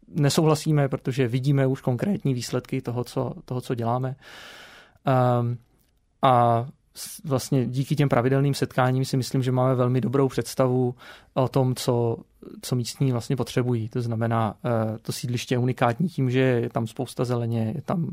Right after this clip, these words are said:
je tam klid, eh, je tam, eh, relativně dostatek parkování, což jsou ty věci, které nejčastěji ty lidi zmiňujou, když se o tom bavíme. A, eh, zcela oprávněně, vzhledem k tomu, co tam,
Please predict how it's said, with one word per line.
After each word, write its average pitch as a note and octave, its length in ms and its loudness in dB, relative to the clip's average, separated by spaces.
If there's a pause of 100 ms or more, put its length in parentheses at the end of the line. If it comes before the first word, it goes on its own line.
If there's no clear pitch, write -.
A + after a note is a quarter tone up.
je B2+ 60 -6
tam B2+ 180 0
klid, A#2 380 -2 (520)
eh, B2+ 60 0 (560)
je B2+ 180 -2
tam, A#2+ 380 0
eh, - 240 -8 (260)
relativně B2 640 0
dostatek C3+ 480 -6
parkování, A2+ 640 0
což - 180 -12
jsou A#2 160 -6
ty B2 140 -4
věci, A2+ 260 -6
které A2+ 260 -8
nejčastěji A2+ 540 -6 (120)
ty C3 80 -8
lidi B2 220 -6
zmiňujou, A#2+ 500 -4 (460)
když A#2+ 260 -4
se - 100 -6
o - 80 -4
tom B2 160 -6
bavíme. A#2 420 -4 (480)
A, A2+ 380 2 (320)
eh, A#2 200 0
zcela - 280 0
oprávněně, A#2+ 560 0
vzhledem A#2 260 -4
k A2+ 60 -10
tomu, B2 180 -4
co A#2+ 140 -8
tam, A#2 260 -4